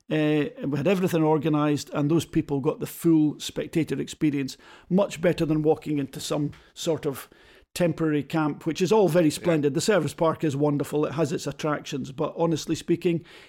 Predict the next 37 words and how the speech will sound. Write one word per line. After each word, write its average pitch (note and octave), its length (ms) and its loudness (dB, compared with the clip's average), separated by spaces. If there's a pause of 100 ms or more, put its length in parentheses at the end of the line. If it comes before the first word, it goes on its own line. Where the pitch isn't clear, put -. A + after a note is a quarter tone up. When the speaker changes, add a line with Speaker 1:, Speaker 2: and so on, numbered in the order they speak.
Speaker 1:
getting E3 260 2
out D#3+ 180 2
there D3+ 200 0
into D3 220 -4
the C#3+ 100 0
action's C#3+ 480 -6
what C#3 140 -4
it's - 140 -8
all C#2 180 -4
about. C#2+ 420 -8 (400)
Um, A#2+ 140 -8
Speaker 2:
Absolutely. C3+ 480 -2 (840)
Speaker 1:
and, D3 200 -4
and D3+ 180 2
that, E3 60 4
Speaker 2:
Absolutely. C#3+ 260 -2
Speaker 1:
that D#3 180 -2
cent-, - 380 0
that F3 220 0
central D#3 380 0
point, D3+ 340 0
the D3 80 0
drivers E3 420 2
are F3+ 80 2
driving. C#3+ 460 0
They've F3+ 120 2
not C#3+ 200 0
got - 160 -8
time C3 240 -4
to, C#3 240 -2 (100)
to, C3+ 280 -6
to C#3 300 -6
indulge C#3 520 -4
in, C#3 220 -4
in, C#3 340 -6 (500)
in, C3+ 480 -2
um, A#3 200 -10